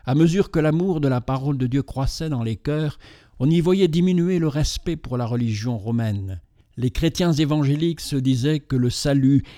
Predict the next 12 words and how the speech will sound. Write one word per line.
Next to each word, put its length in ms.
était 180
une 220
chose 480
éternelle, 800
tandis 280
qu'un 260
gouvernement, 800
même 240
ecclésiastique, 880
n'était 380
qu'une 240
chose 360